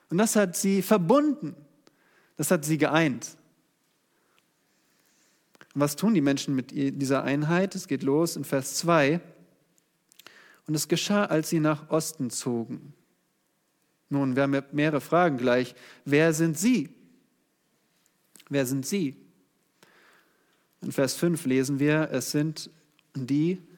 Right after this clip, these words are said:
Menschenkinder. Nur Menschenkinder sind nicht Kinder, sondern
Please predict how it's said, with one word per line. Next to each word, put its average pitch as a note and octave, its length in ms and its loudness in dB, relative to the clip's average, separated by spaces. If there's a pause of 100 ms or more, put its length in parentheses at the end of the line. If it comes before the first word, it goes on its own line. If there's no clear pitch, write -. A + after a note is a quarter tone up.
(460)
Menschenkinder. C#3 1200 0 (1300)
Nur C#3+ 120 0
Menschenkinder F#3 680 0 (720)
sind B2+ 180 -8
nicht A#2+ 220 -8
Kinder, F3 360 2
sondern B2+ 300 0